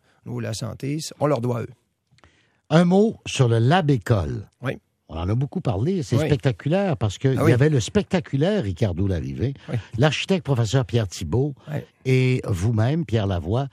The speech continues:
Speaker 1: Oui.
Speaker 2: Là, cette semaine, il y a eu une annonce formidable,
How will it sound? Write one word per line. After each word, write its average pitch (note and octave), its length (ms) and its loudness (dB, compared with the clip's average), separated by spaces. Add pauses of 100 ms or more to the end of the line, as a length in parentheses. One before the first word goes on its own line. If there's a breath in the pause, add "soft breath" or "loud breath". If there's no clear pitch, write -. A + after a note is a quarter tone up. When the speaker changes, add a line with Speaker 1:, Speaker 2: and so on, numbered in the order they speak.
(160 loud breath)
Speaker 1:
Oui. A2+ 240 -8
Speaker 2:
Là, C#3+ 100 0
cette A2 220 -2
semaine, G#2 320 -2
il G2+ 60 -2
y - 20 -2
a E2 40 -2
eu F2+ 120 -2
une F2 100 -4
annonce F2 560 -6
formidable, F#2 560 -8